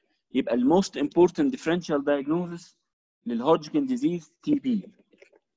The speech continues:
تمام؟ ده مهم جدًا. We must exclude تي بي قبل ما نبدأ الايه؟ قبل ما نبدأ، أول، قبل ما نقول إن العيان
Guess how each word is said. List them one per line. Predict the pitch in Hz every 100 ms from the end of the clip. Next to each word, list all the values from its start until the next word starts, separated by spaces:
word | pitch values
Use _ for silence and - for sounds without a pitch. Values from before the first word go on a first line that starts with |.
| - - - _ - _ -
تمام؟ | - 135 165 175 - _ _ _ _ _ -
ده | 160
مهم | 156 156 131
جدًا. | 113 110 113
We | 127 165
must | 165 - -
exclude | - - 151 151 135 - - _ -
تي | 127
بي | 143 165 175 - _ _ 151
قبل | 165 156 117
ما | 117
نبدأ | 156 139 104
الايه؟ | 104 113 123 - _ _ _ -
قبل | 135 131
ما | 117
نبدأ، | 123 135 127 123 _ _ _ _ 147
أول، | 151 113
قبل | - 143 117
ما |
نقول | 110 143
إن | 123
العيان | 104 101 107 117